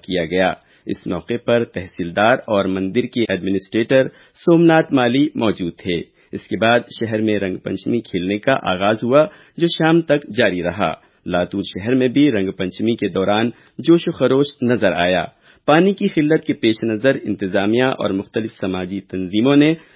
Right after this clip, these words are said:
सूखे रंग इस्तेमाल करने की अपील की थी।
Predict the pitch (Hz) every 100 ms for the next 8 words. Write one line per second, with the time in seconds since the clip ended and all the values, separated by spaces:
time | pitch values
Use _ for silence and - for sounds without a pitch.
0 | _ - 160 - 185 143 147 - - 104
1 | 101 92 101 110 131 123 117 117 - 113
2 | 113 90 - 85 - 110